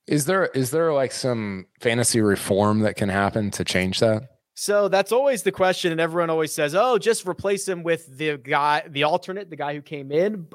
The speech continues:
Speaker 2: or it, but there are, there are very strict regulations about how they deal in fantasy world with individual players as opposed to teams. So there is no option to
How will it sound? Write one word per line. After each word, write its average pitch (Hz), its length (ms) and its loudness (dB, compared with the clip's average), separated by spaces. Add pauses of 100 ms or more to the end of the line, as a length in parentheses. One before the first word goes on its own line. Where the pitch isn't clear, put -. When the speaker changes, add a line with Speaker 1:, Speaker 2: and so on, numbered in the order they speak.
(100)
Speaker 2:
or 151 480 2
it, 196 200 -6
but 185 220 -2
there 196 180 0
are, 190 360 2
there 185 120 2
are 214 140 2
very 190 400 0
strict - 380 -6
regulations 139 920 -6 (300)
about 151 240 2
how 156 160 2
they 156 160 2
deal 147 560 0
in 147 160 -6
fantasy 147 460 -2
world 127 420 -2
with 131 400 0 (300)
individual 156 880 2
players 135 460 0
as 127 160 -4
opposed 143 260 -2
to 120 80 -10
teams. 120 560 -2 (240)
So 160 640 0 (360)
there 170 240 -2
is 185 200 0
no 220 180 2
option 190 560 -2
to 165 560 0